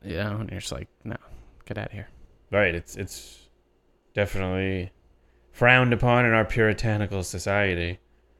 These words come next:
Speaker 2: But now Alyssa Milano with all the activism and everything is great. But even Miley Cyrus, I mean,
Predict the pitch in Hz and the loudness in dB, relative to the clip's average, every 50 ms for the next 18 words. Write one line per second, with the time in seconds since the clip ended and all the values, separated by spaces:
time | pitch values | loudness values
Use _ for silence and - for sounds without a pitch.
0 | _ _ _ _ _ _ _ _ _ _ _ _ _ _ _ _ _ _ _ _ | _ _ _ _ _ _ _ _ _ _ _ _ _ _ _ _ _ _ _ _
1 | _ _ _ - 107 107 104 107 123 147 160 147 123 110 104 107 104 101 - 104 | _ _ _ -2 2 6 8 10 10 10 10 10 8 8 6 6 4 2 0 0
2 | 98 95 90 90 90 92 98 113 123 120 101 95 95 95 98 101 104 101 101 95 | 0 0 0 0 2 2 4 4 4 4 4 2 2 4 4 4 4 6 6 6
3 | - 156 - - 101 98 92 95 90 90 87 87 90 90 90 87 85 82 - 117 | 6 6 6 2 0 0 0 0 -2 -2 -2 -2 -2 -4 -4 -4 -4 -2 0 2
4 | 123 110 92 120 135 156 185 214 233 202 160 87 64 - 110 110 117 127 131 120 | 2 2 2 4 6 6 6 6 4 2 0 -2 -2 0 2 4 6 6 4 4
5 | - - 127 170 190 165 127 117 101 98 104 107 113 135 - | 4 6 6 6 6 6 4 4 6 6 6 6 6 4 2